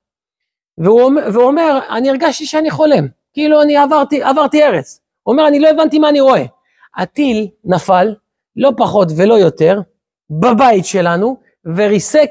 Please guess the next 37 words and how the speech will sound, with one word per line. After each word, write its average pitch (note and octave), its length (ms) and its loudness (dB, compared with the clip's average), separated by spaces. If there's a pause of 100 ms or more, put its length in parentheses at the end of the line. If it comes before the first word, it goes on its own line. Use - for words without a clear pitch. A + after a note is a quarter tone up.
את A#3 120 -2
הכל, D4+ 380 0
כולל A3 280 -2
הכל. C3+ 240 -8 (640)
הוא C#4 220 2
ריסק E4 640 0
את D4 120 -4
הכל. B3 320 0
הנפילה G3+ 500 -4
הייתה A#3+ 240 0
ישירה G#3+ 520 0
והייתה G3+ 240 0
קשה G3 340 -4
גם. - 140 -12 (760)
עד A#3+ 200 -2
כדי G#3+ 300 0
כך A3 340 -2
שהקיר B3 540 -2
שהיה A3 260 0
מפריד A3 440 -2
בינו G#3+ 240 2
לבין G3 280 2
השכן F3+ 380 -4
שלו, E3+ 340 -2 (380)
יש E3 120 -2
קיר A3+ 160 0
משותף, G#3+ 480 0 (280)
הקיר F#4+ 300 2
הזה D4 160 2
נפל. G#3 300 -2 (520)
גם E4+ 220 2
הקיר E4 260 0
המשותף D4+ 500 -2
שבינו A#3 420 -2
לבין A#3 280 0
השכן G#3 360 -4
שלו D4 340 -2